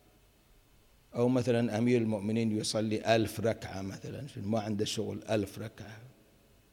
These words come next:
شغل شنو يعني؟ تجارة،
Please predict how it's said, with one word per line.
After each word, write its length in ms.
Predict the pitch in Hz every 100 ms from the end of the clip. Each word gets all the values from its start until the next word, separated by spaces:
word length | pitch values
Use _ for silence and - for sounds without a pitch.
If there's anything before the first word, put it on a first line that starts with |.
| _ _
شغل 400 | - 165 151 139
شنو 260 | - 135 110
يعني؟ 320 | 101 98 104 - - - - - - - - -
تجارة، 500 | 135 113 110 95 -